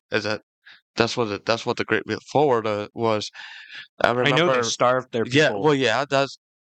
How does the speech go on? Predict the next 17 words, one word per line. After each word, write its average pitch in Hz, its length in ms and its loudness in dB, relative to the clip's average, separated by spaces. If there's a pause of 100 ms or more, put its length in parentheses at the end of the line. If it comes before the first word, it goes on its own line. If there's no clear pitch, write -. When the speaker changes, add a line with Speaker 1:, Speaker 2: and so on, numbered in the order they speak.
(120)
Speaker 1:
th-, - 160 0
that's 131 240 0
what 131 80 4
I 117 40 4
was 110 100 -2
trying 117 160 0
to 110 80 -4
say. 107 200 0
They 101 140 2
were 101 80 -2
starving. 139 540 0 (320)
Their 113 160 0
people 147 340 -2
were 110 160 0
very, 117 300 2
very 104 240 -6
starving. 101 560 -2